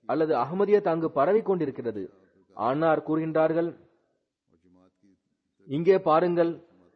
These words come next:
இப்போது," அன்னார் கூறினார்கள், "இங்கே பாருங்கள், இப்போது நல்ல மனிதர்கள் என் முன் இருக்கின்றார்கள். இவர்களில் எத்தனை பேர் ஆரம்ப காலத்தில் ஹஜ்ரத் வாக்களிக்கப்பட்ட மசீஹ் அலைஹிஸ்ஸலாம் அவர்களை ஏற்றுக்கொண்டனர்?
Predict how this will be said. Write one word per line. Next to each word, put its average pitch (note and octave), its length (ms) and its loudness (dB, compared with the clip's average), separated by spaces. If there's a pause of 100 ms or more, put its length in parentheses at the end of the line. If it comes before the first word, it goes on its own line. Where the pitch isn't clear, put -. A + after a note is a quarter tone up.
(140)
இப்போது," F#3 800 4 (800)
அன்னார் F3+ 440 -2
கூறினார்கள், E3 720 0 (840)
"இங்கே F#3+ 320 2
பாருங்கள், E3 680 2 (380)
இப்போது F#3+ 420 2
நல்ல F3 320 2
மனிதர்கள் F3 680 0 (360)
என் D3 200 0
முன் F#3 160 0
இருக்கின்றார்கள். D3 880 -2 (420)
இவர்களில் F#3 460 2
எத்தனை D#3+ 420 4
பேர் G#3+ 200 8
ஆரம்ப F#3 400 2
காலத்தில் F#3+ 580 0 (240)
ஹஜ்ரத் D3+ 320 0
வாக்களிக்கப்பட்ட F#3+ 680 2
மசீஹ் D#3+ 280 0
அலைஹிஸ்ஸலாம் G#3 260 0
அவர்களை F3 520 0
ஏற்றுக்கொண்டனர்? C#3+ 600 -4